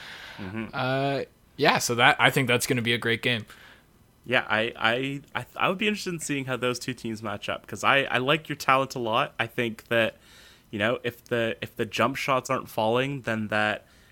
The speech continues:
Speaker 1: Halliburton, Russ West-, Russell Westbrook, uh, backcourt starts to look a little less appealing.
Speaker 2: Yeah, I need Beal to hit the shots. The fit is where I'm concerned with my team. Not, the talent is there, but the fit concerns
Speaker 1: Yeah,
Speaker 2: me. Whereas your
Speaker 1: absolutely.
Speaker 2: team, I think, fits together really nicely.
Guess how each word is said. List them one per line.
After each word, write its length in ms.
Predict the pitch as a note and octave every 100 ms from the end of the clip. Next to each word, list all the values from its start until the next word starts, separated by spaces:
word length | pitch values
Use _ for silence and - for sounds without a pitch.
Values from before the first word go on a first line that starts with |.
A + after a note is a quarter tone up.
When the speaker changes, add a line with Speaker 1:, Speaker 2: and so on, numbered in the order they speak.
| _
Speaker 1:
Halliburton, 840 | - A2 A#2+ G#2+ A2 A#2 A2+ A2 G2+
Russ 340 | G#2 - -
West-, 320 | G#2 G#2+ - B2
Russell 300 | A2+ - G#2+
Westbrook, 540 | G#2+ - G#2+ G#2 -
uh, 200 | G#2 G2+
backcourt 680 | G2 G2+ - - A2+ A2+ - _ _
starts 360 | - - A2 F2
to 120 | -
look 220 | G#2+ G#2 A2
a 40 |
little 340 | G2+ A2+ A#2
less 220 | G#2+ A2 -
appealing. 520 | - B2+ C3 D#3 F#3 -
Speaker 2:
Yeah, 380 | F3 A#2 A2 A2
I 160 | A#2+ B2+
need 280 | C#3 D3 B2
Beal 180 | A#2+ A2+
to 60 |
hit 140 | - -
the 80 |
shots. 260 | A#2 A2 -
The 120 | D3
fit 400 | - - F#3 A#2+ -
is 180 | A2+ A2+
where 100 | G#2+
I'm 100 | A2
concerned 440 | A#2+ A2+ G#2 G#2
with 140 | G2 B2
my 140 | F#2+
team. 280 | G2 F2+ F#2+
Not, 260 | A#2+ A#2+ A#2+
the 80 | A#2+
talent 360 | E3 D3+ B2
is 120 | A2+ -
there, 220 | F#2 -
but 160 | -
the 80 | -
fit 280 | - - - _ _ _ _ _
concerns 400 | - A2+ A2+ G2 -
Speaker 1:
Yeah, 80 |
Speaker 2:
me. 60 | A2
Whereas 200 | G#2+ -
your 120 | D#3+
Speaker 1:
absolutely. 20 |
Speaker 2:
team, 240 | - A#2+ G2+
I 60 |
think, 200 | G2 G2+
fits 220 | - G2+ -
together 340 | G2+ F#2+ F#2+
really 260 | G2+ G2+ F#2+
nicely. 360 | F#2 - -